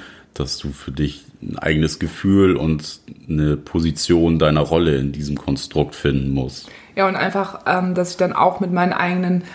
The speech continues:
Speaker 2: also ich hatte in den, in diesem offenen Kontext, mm, ich hatte immer wenig, wenig Angst. Also ich hatte keine Angst, dich, ähm,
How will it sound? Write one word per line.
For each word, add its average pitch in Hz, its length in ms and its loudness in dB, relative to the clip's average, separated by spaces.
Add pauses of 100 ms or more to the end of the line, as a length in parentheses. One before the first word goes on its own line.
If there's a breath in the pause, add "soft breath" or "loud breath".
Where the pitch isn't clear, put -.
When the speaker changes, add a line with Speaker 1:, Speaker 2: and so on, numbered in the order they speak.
Speaker 2:
also 170 120 -4
ich 180 120 -2
hatte 196 360 4
in 180 120 0
den, 175 500 0
in 175 100 2
diesem 170 220 -2
offenen 185 360 0
Kontext, 190 720 -2 (800 loud breath)
mm, 175 240 2 (100)
ich 165 120 -6
hatte 185 140 0
immer 170 200 2
wenig, 175 460 0
wenig 165 340 0
Angst. 151 500 0
Also 139 140 -2
ich 147 120 -10
hatte 156 140 -6
keine 156 360 -4
Angst, 156 360 -4
dich, 147 280 -8
ähm, 147 380 -6